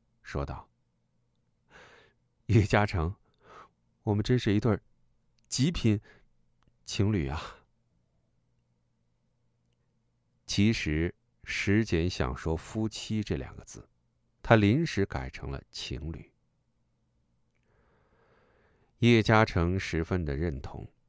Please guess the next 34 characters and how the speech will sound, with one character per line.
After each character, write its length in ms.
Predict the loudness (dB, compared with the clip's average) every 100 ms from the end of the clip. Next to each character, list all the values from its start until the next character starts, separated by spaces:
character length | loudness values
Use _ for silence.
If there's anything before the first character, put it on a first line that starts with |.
| _ 0
他 160 | 2
伸 240 | 2 2 0
手 220 | -2 -4
拍 240 | -4 -4
了 80 | -2
拍 220 | -4 -4
石 260 | -4 -4 -4
简 160 | -6
的 80 | -12
头。 400 | -12 -10 -12 -14 _ _ _ _ _ _ _ _ _ _ -20 -20 _
小 300 | 2 6 6
狐 180 | 6 2
狸 80 | 0
笑 240 | 0 -2
得 80 | -2
真 240 | -2 -4
好 240 | -4 -10 -16
看， 260 | -14 -14 -14 _ _ _ _ _ _ _
眉 300 | 0 2 4
眼 280 | 2 -2 -2
弯 220 | -2 -2
弯， 240 | -4 -6 -10 _ _ _ 2
露 200 | 6 6
出 180 | 4 0
一 120 | 0
排 240 | -2 -4
雪 320 | -4 -4 -4
白 240 | -4 -4 -2
又 200 | -2 -4
整 280 | -4 -6 -8
齐 160 | -8
的 140 | -8 -8
牙 220 | -8 -10
齿， 280 | -10 -14